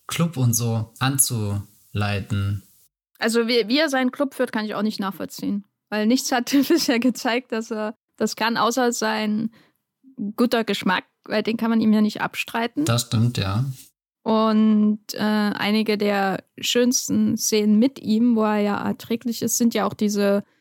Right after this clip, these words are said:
Speaker 2: Jazz-Sessions im Grunde, wo man merkt, äh, wie er darin aufgeht, diese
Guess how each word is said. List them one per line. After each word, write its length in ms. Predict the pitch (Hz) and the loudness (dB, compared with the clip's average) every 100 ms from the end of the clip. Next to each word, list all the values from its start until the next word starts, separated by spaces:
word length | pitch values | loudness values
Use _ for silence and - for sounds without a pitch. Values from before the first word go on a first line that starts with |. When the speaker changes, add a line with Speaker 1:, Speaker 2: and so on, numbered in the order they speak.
| _ _ _ _ | _ _ _ _
Speaker 2:
Jazz-Sessions 1120 | - 220 220 - - 277 196 202 190 - - - _ _ _ _ _ - | 0 0 2 0 0 0 0 0 -2 -2 -8 -14 _ _ _ _ _ -4
im 180 | 202 196 | 0 0
Grunde, 680 | - 196 196 180 180 180 - - | 0 2 2 2 0 -2 -4 -2
wo 260 | 202 196 | 2 2
man 480 | 196 196 196 196 - _ _ _ _ _ _ | 4 2 2 2 0 _ _ _ _ _ _
merkt, 800 | 202 208 214 220 208 - - - - | 2 2 2 0 -4 -12 -14 -10 -2
äh, 240 | 190 190 | 0 2
wie 180 | 208 - | 2 2
er 200 | 196 196 | 0 0
darin 340 | 202 202 202 | -2 -2 -2
aufgeht, 840 | - 226 240 - _ - 202 196 - | 0 0 0 -8 _ 0 2 2 0
diese 600 | 196 196 196 190 190 196 | -2 0 0 0 0 -2